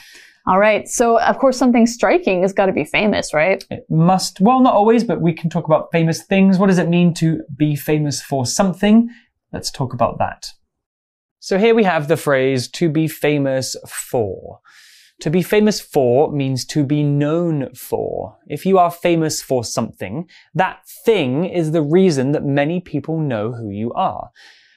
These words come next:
Speaker 2: Things can be famous for something too. So Taiwan is famous for its night markets and bubble tea. The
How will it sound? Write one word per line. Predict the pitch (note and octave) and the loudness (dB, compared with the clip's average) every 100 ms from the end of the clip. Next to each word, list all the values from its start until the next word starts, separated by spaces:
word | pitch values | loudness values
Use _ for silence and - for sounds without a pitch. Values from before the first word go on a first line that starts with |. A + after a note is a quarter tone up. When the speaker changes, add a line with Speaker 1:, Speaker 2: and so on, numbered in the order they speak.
| _ | _
Speaker 2:
Things | - A3+ A3 | 0 2 2
can | - F#3+ | 0 0
be | D#3+ E3 - | 0 -2 -6
famous | - C#3 B2+ A#2+ - | -6 -2 -2 -4 -6
for | B2 A2 | -4 -4
something | - A2 - A2 | -4 -8 -8 -10
too. | A#2 D#4 A#2+ G#2 _ - - | -2 0 0 -4 _ -20 -18
So | - E3 D#3 | 0 0 0
Taiwan | - - A#2 D3+ F#3+ D#3 D#3+ | -4 -4 -2 2 2 2 -2
is | - C#3+ C3+ - - | 0 0 0 -6 -8
famous | - E3 D3+ C#3 | -2 0 0 -4
for | - - G#2+ G#2+ C#3 | -8 -2 -2 0 -2
its | C3+ C3 - | -4 -4 -4
night | B2+ C3+ - | -2 -2 -2
markets | C#3+ C#3+ E3 - - | -4 -4 -8 -10 -12
and | G#2+ G#2+ - | -10 -10 -10
bubble | G#2 D3 | -8 -8
tea. | - D4 G#2+ G#2+ _ - _ _ | -4 -4 -4 -10 _ -20 _ _
The | - | -4